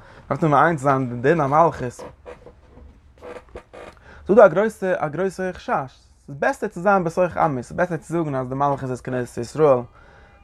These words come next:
און די, די, די, די גאנצע סוגיה דרייט זיך, דו, אויף די, עס זענען אנדערע לבישים, אנדערע בתים פון דער חולשה, פון דער חסורים, פון דער איש, פון דער מידת המלכות. אויף אלע פעלע, ווען זי איז דער גדולה, יא? איך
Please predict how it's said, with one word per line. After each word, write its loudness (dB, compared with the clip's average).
און -8
די, 2
די, 6
די, 4
די 0
גאנצע -4
סוגיה -4
דרייט 2
זיך, -6
דו, 0
אויף -2
די, -2
עס -16
זענען -6
אנדערע 2
לבישים, -6
אנדערע -2
בתים -4
פון -8
דער -2
חולשה, -4
פון -12
דער -6
חסורים, -2
פון -10
דער -2
איש, -6
פון -8
דער -4
מידת -4
המלכות. -2
אויף -4
אלע 0
פעלע, -
ווען 2
זי -8
איז -10
דער -2
גדולה, 4
יא? -6
איך -10